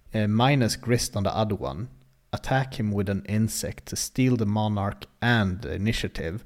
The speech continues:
and then I play two Strixes and I have a Quattle's in my hand. So my opponent has zero creatures in play, and I just stole the Monarch and the initiative, and I'm sitting with a Force of Will in hand also.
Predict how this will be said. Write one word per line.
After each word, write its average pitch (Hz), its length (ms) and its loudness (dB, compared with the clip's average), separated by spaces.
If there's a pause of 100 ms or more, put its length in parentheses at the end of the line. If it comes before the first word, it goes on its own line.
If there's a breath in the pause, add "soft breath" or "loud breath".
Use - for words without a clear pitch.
and 104 160 0
then 110 140 2
I 107 120 2
play 95 480 -4 (360)
two 143 220 8
Strixes - 760 0
and 95 120 -2
I 98 60 0
have 101 220 2
a 98 40 0
Quattle's 104 540 0
in 101 100 -4
my 98 140 -4
hand. - 400 -6 (240)
So - 140 -4
my 117 100 6
opponent 127 360 6
has 98 140 0
zero 107 400 4
creatures - 500 -4
in - 120 -6
play, 85 240 -4
and 92 100 -4
I 107 80 0
just 101 180 -4
stole 101 260 0
the 101 80 -2
Monarch 98 520 -2 (160)
and 107 240 2
the 76 60 -4
initiative, - 720 -8
and 101 100 0
I'm 98 80 0
sitting 104 300 2
with 98 100 2
a 92 40 0
Force - 340 0
of 98 80 -2
Will 90 160 -4
in 95 120 -4
hand 101 220 -4
also. 98 480 -6